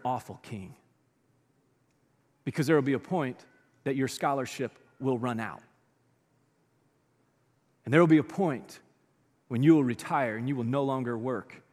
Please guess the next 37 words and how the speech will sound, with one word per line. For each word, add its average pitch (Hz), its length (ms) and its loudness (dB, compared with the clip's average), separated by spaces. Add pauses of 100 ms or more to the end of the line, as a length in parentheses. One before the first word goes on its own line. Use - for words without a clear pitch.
(800)
And 120 80 -4
when 131 80 2
that 139 160 4
happens, 123 640 -4 (220)
if 110 140 -6
your 143 120 2
work 151 280 2
is 113 140 -4
your 123 120 -4
king 117 480 -6 (180)
and 117 100 -2
you 143 100 2
retire, 117 640 -4 (200)
you 160 140 -4
won't 127 220 -2
know 123 140 -4
who 135 160 -2
you 143 260 -2
are 95 340 -8 (1900)
because 127 300 -2
you've 131 120 2
let 135 160 0
your 120 100 -2
career 127 560 -4 (760)
be 127 100 -2
your 107 180 -4
king. 95 320 -12 (1300)
It's - 100 -20
good 165 200 6
to 147 80 0
work. 117 360 -4 (720)
Work 165 220 4
is 123 120 0
a 123 40 -6
gift 143 220 0
from 127 160 -4
God. 117 340 -2